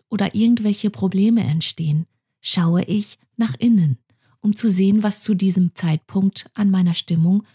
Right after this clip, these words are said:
oder meinen Gedanken falsch ist. Sobald ich dann meine Gedanken korrigiere,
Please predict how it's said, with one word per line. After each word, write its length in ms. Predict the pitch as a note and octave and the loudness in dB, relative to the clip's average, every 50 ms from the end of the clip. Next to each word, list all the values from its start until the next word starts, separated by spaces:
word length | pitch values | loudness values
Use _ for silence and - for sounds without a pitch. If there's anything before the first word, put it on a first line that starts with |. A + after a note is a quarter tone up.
| _ _ | _ _
oder 220 | - - A#3 A#3 A3 | -6 -4 0 2 2
meinen 260 | G#3 G3 F#3+ F#3 E3+ | 2 4 4 2 2
Gedanken 540 | - F3 - D#3 - - - F3+ F3+ G3+ - _ _ _ _ | 0 -2 -6 -6 -8 -6 -2 -2 -2 -2 -2 _ _ _ _
falsch 360 | _ - - A3+ G#3 - - | _ -6 -4 -2 -2 -2 -4
ist. 440 | - C3 C#3 - - - _ - - _ _ _ _ _ _ _ _ _ _ _ _ _ _ _ _ | -4 -6 -6 -6 -8 -12 _ -20 -20 _ _ _ _ _ _ _ _ _ _ _ _ _ _ _ _
Sobald 400 | - - - G#3 - A#3 B3+ C#4 | -14 -8 -6 -2 0 0 0 0
ich 160 | D4 C4+ - | -2 -4 -2
dann 160 | - C4 B3 B3 | -2 2 2 4
meine 240 | B3 A#3+ A#3 A#3 | 4 4 4 2
Gedanken 400 | G#3 A3 G3 - G3+ - - G3+ | 2 0 0 0 0 0 0 0
korrigiere, 800 | G3+ - G3+ F#3 - F3 E3 - - A3+ A#3+ A3 F3 C#3+ B2 A#2 | 0 0 -2 0 0 -2 -2 0 0 0 0 2 0 0 -2 -4